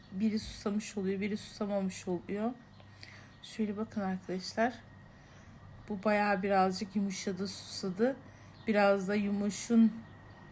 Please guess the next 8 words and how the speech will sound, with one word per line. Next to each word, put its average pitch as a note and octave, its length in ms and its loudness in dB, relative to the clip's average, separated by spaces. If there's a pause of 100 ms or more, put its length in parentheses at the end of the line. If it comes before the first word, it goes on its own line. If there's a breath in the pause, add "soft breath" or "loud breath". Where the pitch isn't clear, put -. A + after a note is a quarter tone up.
(120)
tacizine G3+ 560 4
uğradı. G3+ 600 2 (1160 loud breath)
Geçen G#3 360 2
gün A3+ 180 4
bununla G#3+ 320 2
oyun A3+ 300 8
oynuyordu F#3 500 4
yumuşum. F#3 580 0